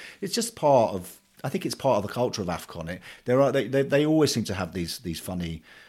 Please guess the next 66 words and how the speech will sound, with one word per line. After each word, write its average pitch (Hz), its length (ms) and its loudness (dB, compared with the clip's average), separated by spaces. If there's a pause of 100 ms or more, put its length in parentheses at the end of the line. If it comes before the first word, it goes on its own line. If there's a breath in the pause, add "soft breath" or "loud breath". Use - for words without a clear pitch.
(120 loud breath)
um, 87 380 -8
slightly 90 400 -4
mad 87 460 -2
moments. 85 480 -4
Yeah, 113 120 -4
I 135 80 -4
think 170 120 0
it's 117 100 -2
organised 120 460 2
at - 80 -8
the 92 60 -8
last 92 280 -4
minute. 104 240 -2
It's - 100 -10
very, 170 140 -2 (180)
it's 131 100 -8
very 175 120 -2
difficult - 440 -8
to 101 80 -10
organise 90 420 -6
a 90 80 -6
tournament 90 400 -6
like 87 140 -4
this 87 160 -4
in 117 260 2
the 107 40 2
middle 104 300 0
of, 87 180 -4 (440 loud breath)
of 90 120 0
the 98 60 -2
European 92 840 0
football - 340 -6
season. 73 500 -8
It's - 120 -20
not 110 140 -2
ideal, 90 420 -2
and 104 120 0
this 113 140 0
is 92 100 -6
the 95 80 -2
last 90 300 0
one, 85 340 -6 (220 loud breath)
so 87 220 0
we're 90 100 2
never 101 220 2
gonna 90 140 -2
have 85 160 -6
this 85 200 -8
issue 85 300 -4
again. 82 260 -6
They're 87 120 -6
always 82 300 -4
gonna 82 180 -8
play 82 200 -8
them 80 140 -10
in 78 40 -8
the 76 80 -10
summer. 82 300 -6
I 90 80 -6
don't 85 140 -10
know 80 100 -6
how, 85 280 -6
'cause 78 180 -12
it's - 160 -12
boiling 87 640 -8
hot 87 300 -6